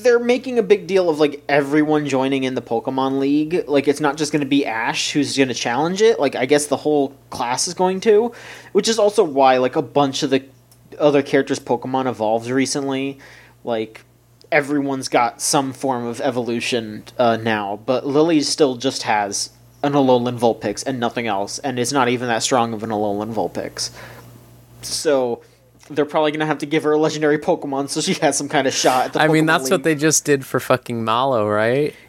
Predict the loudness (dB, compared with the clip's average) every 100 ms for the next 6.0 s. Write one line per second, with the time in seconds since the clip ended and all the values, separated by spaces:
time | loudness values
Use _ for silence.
0 | _ -4 -2 -2 -2 -2 -4 -16 -4 -2
1 | 2 2 2 0 2 2 2 2 2 -2
2 | -4 -2 0 0 0 2 2 2 2 4
3 | 4 2 -2 -4 -4 -2 -4 -4 0 2
4 | 2 -4 -4 0 0 2 2 2 2 0
5 | -4 -4 -6 -10 -18 -20 -14 -4 -2 -2